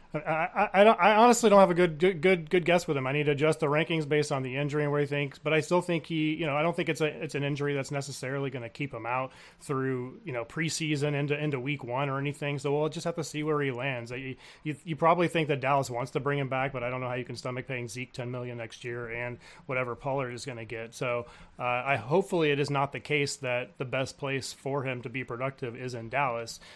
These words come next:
Uh, you'd like, like you said, you'd like to see him grab a, a bigger share, a bigger workload, somebody else. So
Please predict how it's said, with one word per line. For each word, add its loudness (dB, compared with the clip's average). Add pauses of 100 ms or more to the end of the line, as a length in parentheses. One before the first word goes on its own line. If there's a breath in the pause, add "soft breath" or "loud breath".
(200 loud breath)
Uh, -4 (240)
you'd -10
like, -2
like -6
you -6
said, -6
you'd -14
like -4
to -14
see -8
him -6
grab -4
a, -6
a -6
bigger -6
share, -8
a -6
bigger -6
workload, -8
somebody -8
else. -8
So -6